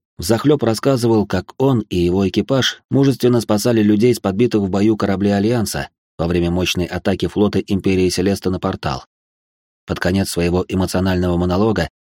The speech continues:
сделал эффектную паузу, после чего обратился прямо в камеру со словами,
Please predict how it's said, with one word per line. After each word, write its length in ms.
сделал 460
эффектную 600
паузу, 560
после 240
чего 180
обратился 480
прямо 260
в 60
камеру 360
со 100
словами, 540